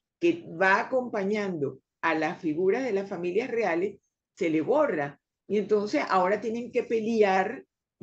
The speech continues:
como un, una persona cualquiera dentro de una sociedad que se mueve tanto de, en,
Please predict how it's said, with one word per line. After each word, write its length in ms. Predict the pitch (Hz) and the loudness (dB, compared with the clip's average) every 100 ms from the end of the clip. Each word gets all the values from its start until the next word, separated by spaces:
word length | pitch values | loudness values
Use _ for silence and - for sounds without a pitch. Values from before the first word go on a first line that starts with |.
| 160 _ _ - | -18 _ _ 4
como 360 | 226 196 175 | 6 6 2
un, 360 | - 220 196 - | 2 2 0 -4
una 180 | 185 233 | -6 -2
persona 420 | 254 208 190 196 | -4 -4 -4 -2
cualquiera 720 | 233 226 - 240 180 196 320 - _ _ | -2 -4 0 2 4 0 -4 -10 _ _
dentro 540 | 175 202 175 180 170 170 | 4 4 4 2 4 6
de 80 | |
una 220 | 175 180 247 | 6 4 0
sociedad 720 | 269 262 240 180 180 208 - _ _ _ _ _ | -4 0 4 6 4 2 -2 _ _ _ _ _
que 120 | - 220 | 0 0
se 180 | 226 | 2
mueve 400 | 190 180 190 226 | 0 2 4 4
tanto 340 | 233 208 190 254 | 4 -2 0 0
de, 160 | 226 208 | -2 -2
en, 280 | 165 151 | -4 -6